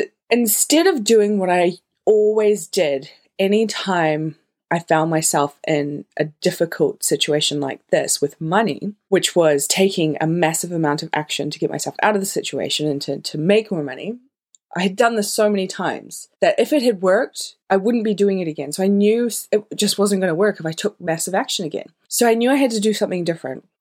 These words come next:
And I decided, after looking at different things on YouTube, <laughs> of course, Googling what to do, is I decided to just surrender to the moment and trust that this was part of healing this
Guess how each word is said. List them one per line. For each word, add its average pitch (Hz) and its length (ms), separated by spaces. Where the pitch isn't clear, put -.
And 185 140
I 175 80
decided, 175 680
after 143 460
looking 165 320
at - 160
different 156 440
things 156 240
on 147 240
YouTube, 220 840
<laughs> - 40
of 165 140
course, 170 280
Googling 165 640
what 165 200
to 165 100
do, 175 360
is 196 240
I 208 140
decided 214 360
to 196 140
just 165 300
surrender 160 480
to 156 140
the 151 80
moment 156 440
and 185 160
trust - 720
that 160 540
this 165 400
was 175 140
part 175 720
of 165 160
healing 156 640
this - 600